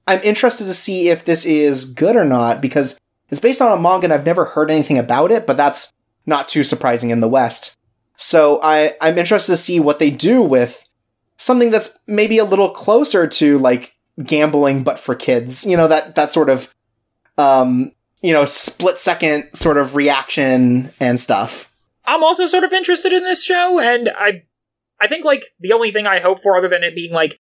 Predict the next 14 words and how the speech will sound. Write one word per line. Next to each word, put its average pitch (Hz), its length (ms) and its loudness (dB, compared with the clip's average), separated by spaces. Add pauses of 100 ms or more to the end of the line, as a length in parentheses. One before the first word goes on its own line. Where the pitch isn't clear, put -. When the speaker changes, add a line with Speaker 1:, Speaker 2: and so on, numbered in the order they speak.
(320)
Speaker 2:
extremely 208 580 0
hot-blooded 180 680 -4
quiz - 640 0
stuff, 247 320 -2
is 214 160 2
that 190 260 -2
they 190 80 0
use 208 240 -2
this 208 140 -4
opportunity 202 540 0
to 175 120 -2
teach 196 240 -4
some 180 380 -4
really 180 760 -2